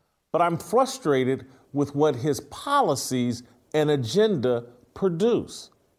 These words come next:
Biden's obsession with racial, gender, and sexual identity produces an attack on free speech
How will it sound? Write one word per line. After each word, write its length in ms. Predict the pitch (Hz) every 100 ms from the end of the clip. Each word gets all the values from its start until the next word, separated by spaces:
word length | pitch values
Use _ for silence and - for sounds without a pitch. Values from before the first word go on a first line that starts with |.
| _ _ _ _ _ -
Biden's 500 | 101 85 135 160 185
obsession 580 | 226 214 175 135 - 127
with 120 | 117
racial, 580 | 87 101 131 131 156 147
gender, 580 | 107 80 135 143 147 147
and 120 | 113
sexual 380 | - 156 - 123
identity 640 | 120 117 165 185 135 135 - - - -
produces 640 | 180 156 214 208 202 170
an 100 | 165
attack 560 | 143 - 226 220 175 -
on 240 | 165 160
free 340 | 147 - 175 165
speech 760 | - - 294 277 - - -